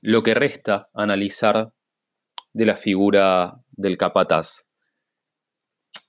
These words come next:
Y en concreto, ahora mismo vamos a tematizar el capítulo trece,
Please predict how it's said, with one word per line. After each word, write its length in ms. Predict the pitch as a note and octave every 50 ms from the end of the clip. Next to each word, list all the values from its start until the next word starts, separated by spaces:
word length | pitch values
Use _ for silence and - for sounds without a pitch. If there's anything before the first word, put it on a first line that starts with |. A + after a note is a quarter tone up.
| _ _ _ _ _ - _ _ _ _ _ _ _ _ _ _ _ _ _ _ _ _ _ _ _ _ _ _ _ _ _ _ - - _ _ _ _ _ _ _ _
Y 80 | - D3
en 60 | C3+
concreto, 800 | B2 C#3 C3+ D3+ D#3 D#3+ D#3 E3 D#3 D3+ D3 D3 C#3 C3+ C3 C3
ahora 220 | C3 C#3+ C#3+ C#3+
mismo 520 | D3 D#3 D#3 D#3 - E3 E3 F#3+ G#3+ G#3 - _ _ _
vamos 460 | C3 B2 B2+ A#2+ B2+ B2 A#2+ - -
a 580 | A#2+ G#2 G#2 G2+ G2 F#2+ F#2+ F#2 F#2 F#2 F#2 - -
tematizar 760 | A2+ G#2+ G#2 G2+ A2+ G#2+ G#2 - - A#2 A2+ A2+ B2 C3 - _ _ _ _ _ _ _ _ _ _ _
el 140 | - A2 G#2+
capítulo 1000 | A2+ A2 G#2+ - A#2+ A2+ A#2+ A#2+ A#2 A2+ G#2+ G#2+ G2+ G2+ G2 G2 F#2+ F#2+ G2 -
trece, 500 | - D#3+ E3 D3 - - A2+ A2 A2+ -